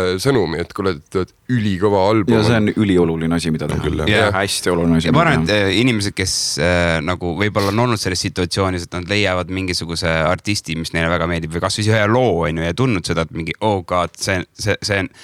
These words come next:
Speaker 4: sellel on mingi väärtus omaette ja ta tahaks väljendada enda seda siis,
Speaker 2: Mhm.
Speaker 4: äh,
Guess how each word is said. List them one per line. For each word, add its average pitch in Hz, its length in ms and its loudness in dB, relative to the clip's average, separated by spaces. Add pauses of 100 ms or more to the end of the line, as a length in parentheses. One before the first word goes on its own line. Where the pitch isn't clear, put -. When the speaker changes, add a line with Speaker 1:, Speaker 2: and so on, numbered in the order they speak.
(160)
Speaker 4:
sellel 117 280 2
on 104 80 2
mingi 92 180 -2
väärtus 110 380 0
omaette 92 540 2
ja 82 40 0
ta 87 80 -6
tahaks 95 300 -2
väljendada 87 640 0
enda 82 240 -4
seda 78 320 -4 (460)
siis, 107 340 -4
Speaker 2:
Mhm. 90 80 2
Speaker 4:
äh, 76 80 2